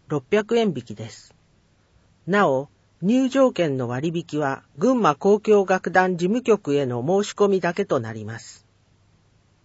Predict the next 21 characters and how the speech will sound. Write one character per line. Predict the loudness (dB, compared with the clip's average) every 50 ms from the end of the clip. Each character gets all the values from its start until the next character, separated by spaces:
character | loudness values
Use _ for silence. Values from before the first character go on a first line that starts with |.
| _ _ _ _ -4
申 | 0 2 2 2
し | 0 0
込 | 0 0 2
み、 | 2 2 0 -2 -6 _
問 | -2 0 2 2 2
い | 2
合 | 2
わ | 0 0
せ | -2 -4
先、 | -4 -4 -6 -8 -8 -8 -10 -10 -12 _ _ _ _ _ _ _ _ _ _ _ -8
群 | 0 2 2 2 4
馬 | 2 0 0 -2
交 | 0 0 2 2 2
響 | 2 2 2 2 2
楽 | 2 0 0 -2 -2
団 | -2 0 0 0 -2
事 | -2 -2
務 | -4 -4 -4
局、 | -6 -10 -12 -12 -12 -16 -16 -16 _ _ _ _ _ _ _ _ _ _ _ -6
電 | -2 0 2 2 2 2
話 | 0 0 -2 -2 -4